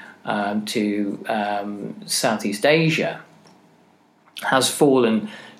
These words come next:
to, um, India, uh, to grapple with. So,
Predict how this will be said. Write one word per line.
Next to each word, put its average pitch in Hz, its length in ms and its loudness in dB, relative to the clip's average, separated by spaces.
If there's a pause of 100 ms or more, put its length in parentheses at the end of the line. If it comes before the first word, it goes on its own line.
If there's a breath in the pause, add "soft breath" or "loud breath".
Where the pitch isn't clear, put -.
(120)
to, 147 500 4
um, 113 460 4
India, 113 540 0 (460 loud breath)
uh, 110 180 -2
to 127 120 -2
grapple 120 440 2
with. - 340 -4 (160)
So, - 480 2